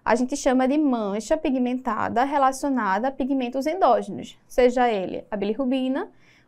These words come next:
o caroteno ou a captona, certo? E também pode estar relacionado a pigmentos exógenos,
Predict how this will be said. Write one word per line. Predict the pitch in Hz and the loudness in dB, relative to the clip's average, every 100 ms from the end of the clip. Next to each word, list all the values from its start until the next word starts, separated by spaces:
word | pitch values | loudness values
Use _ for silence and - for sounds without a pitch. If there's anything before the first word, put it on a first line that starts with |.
| - | -4
o | 277 | 0
caroteno | 285 269 277 240 220 254 359 - - | 4 4 4 0 0 -2 -2 -6 2
ou | 285 | 4
a | 262 | 4
captona, | 262 254 - 359 220 - - _ _ | 4 0 2 2 2 -2 -18 _ _
certo? | - 220 220 - 480 - _ _ _ _ _ _ _ _ _ _ _ _ _ _ - - - _ _ _ - | 0 2 2 -2 -8 -8 _ _ _ _ _ _ _ _ _ _ _ _ _ _ -20 -20 -20 _ _ _ 0
E | 453 | 0
também | 480 440 381 | 2 2 0
pode | 392 320 311 | 2 2 2
estar | 294 | 2
relacionado | 277 254 247 254 240 285 | 4 4 4 2 0 2
a | 320 | 0
pigmentos | 285 285 269 285 370 370 - - _ _ | 0 -2 -2 -2 -4 -8 -14 -20 _ _
exógenos, | 233 208 214 262 240 196 - - | 0 4 4 4 2 0 -6 -12